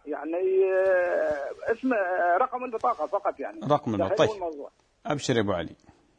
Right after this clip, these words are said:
Speaker 1: هذا. والسؤال الثالث، الجمعية يعني سنوية تدفع لنا الأرباح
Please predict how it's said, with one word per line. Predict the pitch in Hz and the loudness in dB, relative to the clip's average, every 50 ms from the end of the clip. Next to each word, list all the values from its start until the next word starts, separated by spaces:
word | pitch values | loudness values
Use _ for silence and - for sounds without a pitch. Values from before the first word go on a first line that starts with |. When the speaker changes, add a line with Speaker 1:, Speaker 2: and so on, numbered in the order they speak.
| _ _ - | _ _ -8
Speaker 1:
هذا. | 135 139 123 113 107 - _ _ _ _ _ _ _ _ _ _ _ _ _ _ - | -6 -6 -6 -8 -10 -16 _ _ _ _ _ _ _ _ _ _ _ _ _ _ -4
والسؤال | 127 147 160 151 143 - - 170 165 214 233 233 | -2 0 0 0 0 -2 -2 0 0 0 0 -2
الثالث، | 220 - - - 247 269 269 240 202 190 | -4 -6 -4 -2 0 0 0 0 -2 -4
الجمعية | 175 160 180 175 185 196 247 269 240 202 | -2 0 0 0 0 0 -2 0 0 2
يعني | 170 151 156 160 151 | 2 2 0 0 0
سنوية | - 160 156 170 214 226 254 262 214 214 220 | 0 0 2 2 2 2 2 4 4 4 4
تدفع | 214 226 214 - - 220 202 202 | 2 0 -2 -2 0 0 0 0
لنا | 214 214 220 214 208 208 208 202 202 196 - 196 190 185 170 156 - 151 71 67 - 95 92 - - - - - 170 | -2 -2 -4 -2 0 0 0 0 0 -2 -2 -2 -2 -4 -4 -6 -8 -8 -10 -10 -12 -12 -12 -14 -16 -14 -6 -2 2
الأرباح | 180 175 175 170 160 156 156 143 165 - - - - | 2 4 2 2 2 2 2 2 0 -2 -6 -14 -20